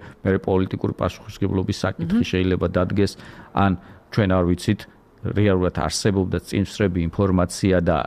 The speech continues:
Speaker 1: ის არ მიიღეს სერიოზულად ხელისუფლებამ, თუ დაზვერვას არ ქონდა საერთოდ ასეთი
Speaker 2: მმ.
Speaker 1: სახის ინფორმაცია და ასე შემდეგ.
Speaker 2: დიახ,
Speaker 1: რომელსაც
Speaker 2: დიახ.
Speaker 1: ყველაფერს პასუხი უნდა გაეცეს და მათ შორის პასუხი უნდა გაეცეს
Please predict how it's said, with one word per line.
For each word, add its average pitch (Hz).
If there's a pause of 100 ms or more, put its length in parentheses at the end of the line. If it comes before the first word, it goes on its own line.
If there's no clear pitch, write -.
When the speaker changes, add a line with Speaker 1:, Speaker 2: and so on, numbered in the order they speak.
(160)
Speaker 1:
ის 107 (160)
არ 87
მიიღეს 92
სერიოზულად 87
ხელისუფლებამ, 104
თუ - (200)
დაზვერვას 92
არ 80
ქონდა 73
საერთოდ -
ასეთი -
Speaker 2:
მმ. 160
Speaker 1:
სახის 202
ინფორმაცია 104
და 127
ასე 101
შემდეგ. 85 (120)
Speaker 2:
დიახ, 165
Speaker 1:
რომელსაც 104
Speaker 2:
დიახ. 185
Speaker 1:
ყველაფერს 104
პასუხი -
უნდა 127
გაეცეს 143
და 98
მათ 123
შორის 135
პასუხი 131
უნდა 127
გაეცეს 113